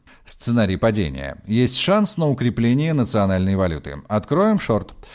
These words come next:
Рекомендации. Покупка нет. Кто в позиции от семидесяти двух ноль семи и семидесяти трех десяти, держите стоп на семьдесят два сорок восемь. Цель восемьдесят.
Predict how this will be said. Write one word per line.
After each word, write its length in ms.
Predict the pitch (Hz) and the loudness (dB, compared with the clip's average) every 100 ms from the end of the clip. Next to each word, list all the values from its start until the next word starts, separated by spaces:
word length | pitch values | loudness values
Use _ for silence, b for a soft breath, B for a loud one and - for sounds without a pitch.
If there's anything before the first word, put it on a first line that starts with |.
| B B | B B
Рекомендации. 840 | 139 147 147 120 - 85 73 67 - | -2 0 4 2 2 -4 -8 -8 0
Покупка 500 | 113 110 113 - 107 | 0 0 -2 0 0
нет. 280 | 160 196 - | 0 -2 -4
Кто 180 | 170 | -2
в 80 | 156 | 0
позиции 540 | 156 143 139 - 98 95 | 2 2 0 0 -2 -2
от 80 | |
семидесяти 440 | - 107 98 - 104 | 0 0 0 -2 -4
двух 260 | 98 98 | -2 -2
ноль 160 | 101 98 | -2 -2
семи 360 | - 120 135 107 | 0 0 2 2
и 40 | |
семидесяти 500 | 110 107 92 - 110 | 0 0 -2 -4 -8
трех 320 | 92 107 85 | -4 -2 -2
десяти, 480 | 90 127 110 208 214 B B B | -4 -6 -4 -4 -4 B B B
держите 520 | 113 135 151 226 196 | 0 2 2 0 -4
стоп 320 | - 190 185 | -2 -2 0
на 100 | 147 | -2
семьдесят 480 | 151 127 113 120 98 | 0 0 0 -2 0
два 160 | 113 | 2
сорок 300 | 107 113 107 | 2 0 -2
восемь. 400 | 110 82 73 67 - | -2 -4 -6 -12 -14
Цель 360 | - 113 113 127 | -4 0 0 -2
восемьдесят. 680 | 151 156 - 76 69 - - | -2 0 -2 -4 -12 -16 -20